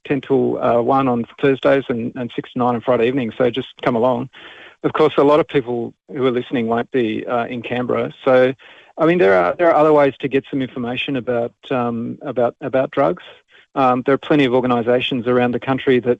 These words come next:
might not do drug checking, um, but can certainly provide advice, uh, about, about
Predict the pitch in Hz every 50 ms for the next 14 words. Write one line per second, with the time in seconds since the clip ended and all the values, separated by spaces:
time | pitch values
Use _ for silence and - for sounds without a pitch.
0 | _ 139 139 135 131 127 127 120 - 131 127 117 - 131 123 113 - - 151 143
1 | - 190 190 202 202 196 - - 127 123 123 120 120 113 - 131 - - 120 -
2 | - 143 123 123 123 - - 127 110 123 120 120 120 117 107 107 113 110 135 170
3 | - - - - - - - 135 127 123 123 127 143 135 139 131 117 131 131 127
4 | 127 - _ _ _ _ - 143 131 120 127 131 131